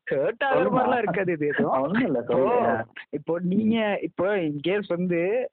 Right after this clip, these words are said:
Speaker 1: நீங்க, இப்போ உங்க மா-, உங்க தாய் மாமா இருக்காரு பாத்தீங்களா?
Speaker 2: ஆ, ஆ.
Speaker 1: ஆ, அவ-, ஆ, தாய் மாமாவோட அப்பா இருப்பாரு பாத்தீங்களா?
Speaker 2: ஆ.
Speaker 1: ஆ, இப்போ நீங்க லவ் பண்றீங்க அப்படின்னா,
Speaker 2: ம்.
Speaker 1: அவர் வந்து உங்க,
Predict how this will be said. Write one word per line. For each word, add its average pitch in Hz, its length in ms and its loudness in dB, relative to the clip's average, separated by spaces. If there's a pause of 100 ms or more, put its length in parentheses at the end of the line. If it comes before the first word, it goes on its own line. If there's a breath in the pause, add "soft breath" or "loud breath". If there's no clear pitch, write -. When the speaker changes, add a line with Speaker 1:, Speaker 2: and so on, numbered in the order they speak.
Speaker 1:
நீங்க, 180 380 0
இப்போ 165 300 -2
உங்க 160 140 0
மா-, 147 340 -2
உங்க 165 200 0
தாய் 196 260 -2
மாமா 202 260 0
இருக்காரு 147 300 -2
பாத்தீங்களா? 123 600 -2 (220)
Speaker 2:
ஆ, 135 400 0
ஆ. 117 180 -14
Speaker 1:
ஆ, 123 380 0
அவ-, 151 300 -2
ஆ, 151 440 0
தாய் 180 240 0
மாமாவோட 208 520 0
அப்பா 170 400 -2
இருப்பாரு 156 320 -4
பாத்தீங்களா? 123 680 -2 (580)
Speaker 2:
ஆ. 127 480 -2
Speaker 1:
ஆ, 123 240 -2
இப்போ 165 400 -2
நீங்க 175 300 0
லவ் 160 280 0
பண்றீங்க 175 540 0
அப்படின்னா, 131 680 -2 (580)
Speaker 2:
ம். 135 360 0
Speaker 1:
அவர் 175 260 0
வந்து 226 720 0 (280)
உங்க, 220 640 0